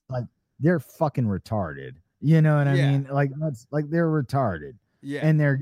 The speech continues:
Speaker 1: young enough to be fucking that retarded. I would never do that. I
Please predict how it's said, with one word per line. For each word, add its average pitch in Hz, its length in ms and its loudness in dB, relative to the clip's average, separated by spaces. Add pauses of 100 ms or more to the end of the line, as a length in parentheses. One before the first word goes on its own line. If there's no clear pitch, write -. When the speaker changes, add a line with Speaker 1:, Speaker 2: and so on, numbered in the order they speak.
Speaker 1:
young 147 200 0
enough 117 380 2
to 113 120 0
be 110 260 2
fucking 95 500 -6
that 90 180 -6
retarded. 82 640 -8 (420)
I 143 160 2
would 143 240 4
never 92 340 -2
do 85 300 -6
that. 85 320 -6 (380)
I 131 180 -2